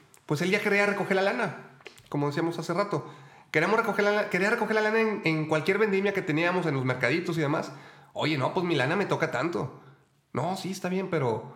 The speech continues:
fíjate, vamos a invertir esta lana para poder tener una marca y de esta forma tener un, vasos bonitos, etcétera, uniformes,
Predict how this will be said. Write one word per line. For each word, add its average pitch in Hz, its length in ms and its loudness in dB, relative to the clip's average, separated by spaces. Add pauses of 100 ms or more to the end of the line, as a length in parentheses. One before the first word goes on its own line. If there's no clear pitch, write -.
(300)
fíjate, 147 260 0
vamos 123 220 0
a 170 40 0
invertir 143 300 0
esta 143 180 0
lana 185 540 0
para 123 220 0
poder 113 520 0 (220)
tener 85 220 -8
una 117 180 0
marca 202 840 2 (280)
y 113 160 0
de 110 100 2
esta 113 220 0
forma 190 500 2
tener 120 240 0
un, 123 180 0
vasos 110 320 0
bonitos, 196 680 0
etcétera, 170 580 0
uniformes, 170 880 0